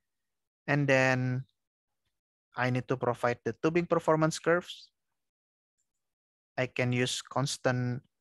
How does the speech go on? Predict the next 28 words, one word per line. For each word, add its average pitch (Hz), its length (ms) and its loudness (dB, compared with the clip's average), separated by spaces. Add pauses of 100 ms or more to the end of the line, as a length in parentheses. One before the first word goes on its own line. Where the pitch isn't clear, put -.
(120)
flowing 127 320 2
bottom 123 260 0
hole 127 140 0
pressure 180 340 0
if 180 140 -4
I 143 160 2
want, 165 260 -2 (960)
but 127 320 4 (480)
you 131 80 -2
see 143 160 0
the 131 140 2
warning, 175 420 2 (400)
the 127 160 0
rate 139 300 2
profile 139 500 2
for 117 320 -2
constant 131 680 -2
bottom 120 320 -2
hole 120 180 0
flowing 117 380 -4
pressure 135 400 0
will 120 200 0
not 117 220 -2
be 117 140 0
realistic, 143 520 -2 (840)
because 120 320 -2
in 120 160 -4
reality, 143 720 0